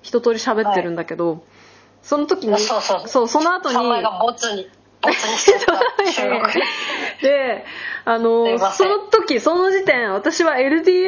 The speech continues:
Speaker 1: エイチの女だから、もうジャニーズが全く分かんなくて、<laughs> この二人のことも全然分からないって言ってたんだけど、ごめん、もう私全部もう完璧に把握した。<laughs> マジで、
Speaker 2: 早っ。
Speaker 1: ユー-、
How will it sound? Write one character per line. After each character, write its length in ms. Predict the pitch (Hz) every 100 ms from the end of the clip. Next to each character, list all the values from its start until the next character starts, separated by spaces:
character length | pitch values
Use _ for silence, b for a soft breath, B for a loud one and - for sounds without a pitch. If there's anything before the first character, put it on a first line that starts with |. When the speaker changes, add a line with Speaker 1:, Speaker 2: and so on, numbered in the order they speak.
| 392
Speaker 1:
エ 40 |
イ 60 | 381
チ 140 | -
の 180 | 220 185
女 240 | 202 240 233
だ 120 | 202
か 100 | 185
ら、 340 | 180 175 170 170
も 160 | 185
う 40 | 170
ジ 120 | 233
ャ 100 | 359
ニ 140 | 330
ー 20 |
ズ 120 | 202 160
が 80 |
全 440 | 165 170 202 320 320
く 60 |
分 120 | 370 349
か 120 | 381
ん 60 |
な 100 | 285
く 80 | 262
て、 340 | - 196 185 185
<laughs> 40 |
こ 80 | 269
の 100 | 427
二 100 | -
人 240 | - 440 415
の 80 |
こ 100 | 277
と 120 | 262 233
も 120 | 208
全 240 | 233 320
然 160 | 349 349
分 120 | 349
か 100 | 370
ら 100 | 359
な 140 | 339 247
い 80 | 254
っ 40 |
て 200 | - 196
言 80 | 196
っ 40 |
て 120 | 196
た 240 | - 254 220
ん 40 |
だ 100 | 185
け 80 | 190
ど、 240 | 185 170 -
ご 80 |
め 140 | 220 220
ん、 60 | 196
も 100 | 202
う 40 |
私 300 | 190 208 180 -
全 160 | - 226
部 40 | 190
も 40 | 190
う 40 |
完 240 | 233 220 214
璧 180 | 202
に 80 | 196
把 160 | 185 180
握 100 | 170
し 80 | -
た。 160 | - B B B B B B B B
<laughs> 840 | 311 247 214 - - - - - -
マ 220 | 233 240
ジ 80 | 185
で、 100 | 180
Speaker 2:
早 260 | 233 294
っ。 40 |
Speaker 1:
ユ 40 |
ー-、 0 | -